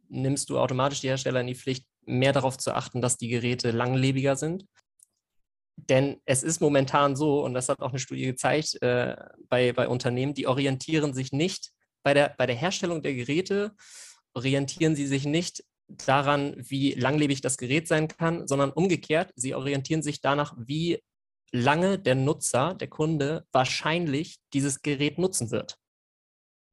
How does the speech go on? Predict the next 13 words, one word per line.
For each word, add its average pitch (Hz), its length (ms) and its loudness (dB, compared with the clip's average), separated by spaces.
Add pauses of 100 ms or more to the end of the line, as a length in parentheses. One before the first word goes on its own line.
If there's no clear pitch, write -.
(460)
Und 127 160 2
wenn 135 160 6
das 139 360 4 (120)
im 135 120 4
Schnitt 147 340 2
zwei 139 200 4
bis 143 140 2
drei 127 120 4
Jahre 139 300 4
ist, 160 320 0
dann 135 420 0
wird 156 240 -2 (160)
dieses 139 500 -6